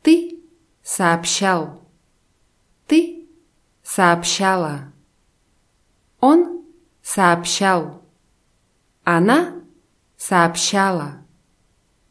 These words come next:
Оно сообщало. Мы сообщали. Вы сообщали. Они сообщали. Я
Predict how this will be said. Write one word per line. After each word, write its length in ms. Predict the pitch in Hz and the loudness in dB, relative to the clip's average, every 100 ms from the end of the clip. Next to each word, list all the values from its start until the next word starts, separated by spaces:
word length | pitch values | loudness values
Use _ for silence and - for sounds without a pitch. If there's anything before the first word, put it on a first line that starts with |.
| - | -6
Оно 680 | 180 170 196 302 - - - _ _ _ _ - | 0 2 4 4 2 -6 -20 _ _ _ _ -12
сообщало. 1040 | - 185 170 170 - 202 196 180 147 147 - _ _ _ _ _ _ _ _ _ _ | -2 2 2 0 -4 0 0 0 -6 -12 -20 _ _ _ _ _ _ _ _ _ _
Мы 420 | 196 277 359 - - - _ _ _ _ | 2 4 4 0 -14 -20 _ _ _ _
сообщали. 1120 | - - 180 170 170 - 196 190 170 143 - _ _ _ _ _ _ _ _ _ _ _ | -10 0 2 2 -2 -4 0 0 -2 -6 -12 _ _ _ _ _ _ _ _ _ _ _
Вы 440 | 175 302 359 - - - _ _ _ | 2 4 4 -2 -18 -20 _ _ _
сообщали. 1080 | - 202 170 170 - - 190 180 143 139 - _ _ _ _ _ _ _ _ _ | -8 0 0 0 -4 -2 0 0 -4 -8 -16 _ _ _ _ _ _ _ _ _
Они 680 | - 170 185 302 381 - - - _ _ _ | -2 2 4 4 2 -6 -18 -20 _ _ _
сообщали. 1040 | - - 180 165 170 - 196 190 151 139 - _ _ _ _ _ _ _ _ _ _ _ _ - | -12 -2 0 0 -2 -2 0 0 -2 -8 -14 _ _ _ _ _ _ _ _ _ _ _ _ -4
Я 420 | 220 311 370 | 2 2 0